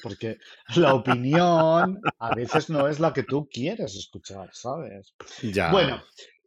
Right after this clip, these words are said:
Speaker 1: tampoco tengo mucho que hablar de, sobre este, sobre este libro, pero, pero que está, que está chulo. Ya lo pondremos en, en redes.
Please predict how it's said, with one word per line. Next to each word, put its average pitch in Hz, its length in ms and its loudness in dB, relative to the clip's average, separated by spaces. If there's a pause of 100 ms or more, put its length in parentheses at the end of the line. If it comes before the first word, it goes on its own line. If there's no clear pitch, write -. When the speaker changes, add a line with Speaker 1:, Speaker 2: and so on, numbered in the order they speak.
(220)
Speaker 1:
tampoco 190 320 4
tengo 214 180 2
mucho 196 240 0
que 190 60 0
hablar 147 240 0
de, 143 120 -6
sobre 135 220 -4
este, 127 160 -10 (200)
sobre 135 280 -4
este 123 160 -6
libro, 123 460 -2 (140)
pero, 110 1120 0
pero 120 240 -2
que 123 120 -4
está, 117 600 2
que - 60 -12
está 147 200 -8
chulo. 101 360 -8
Ya 123 160 -4
lo 147 80 0
pondremos 127 440 -6
en, 107 360 -10
en 123 100 -10
redes. 107 400 -12